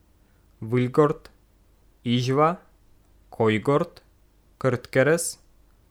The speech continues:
Кослан, Абьячой, Кулемдин, Юршиктияс. Чилимдинин оланы ротчияс. Шиктиясын оланы му вөгитишияс, даскы твидишияс. Вою район ясын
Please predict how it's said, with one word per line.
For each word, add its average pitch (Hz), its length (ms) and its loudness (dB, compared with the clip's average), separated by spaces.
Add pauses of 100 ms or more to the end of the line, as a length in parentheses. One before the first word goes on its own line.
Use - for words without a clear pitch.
(140)
Кослан, 131 720 -2 (640)
Абьячой, 139 800 0 (600)
Кулемдин, 165 760 2 (800)
Юршиктияс. - 760 -8 (1120)
Чилимдинин 196 720 2
оланы 143 420 2
ротчияс. - 680 -6 (920)
Шиктиясын 190 800 -2
оланы 160 500 2
му 135 400 0
вөгитишияс, 165 960 -2
даскы 190 460 -2
твидишияс. - 840 -8 (1080)
Вою 208 380 4
район 190 340 4
ясын 180 460 0